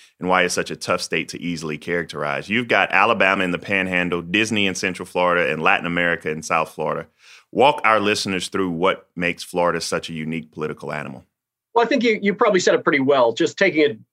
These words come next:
Speaker 2: geographically, another way to look at it is kind of,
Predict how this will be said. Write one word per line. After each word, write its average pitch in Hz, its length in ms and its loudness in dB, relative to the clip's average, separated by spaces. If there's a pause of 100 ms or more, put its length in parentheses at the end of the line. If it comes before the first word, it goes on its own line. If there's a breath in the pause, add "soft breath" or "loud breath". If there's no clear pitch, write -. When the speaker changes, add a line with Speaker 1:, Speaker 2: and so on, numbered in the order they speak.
(400)
Speaker 2:
geographically, 120 1120 2
another 135 280 4
way 135 100 4
to 131 40 4
look 131 200 2
at 123 120 6
it 113 80 2
is 104 120 -10
kind 131 180 0
of, 113 160 -2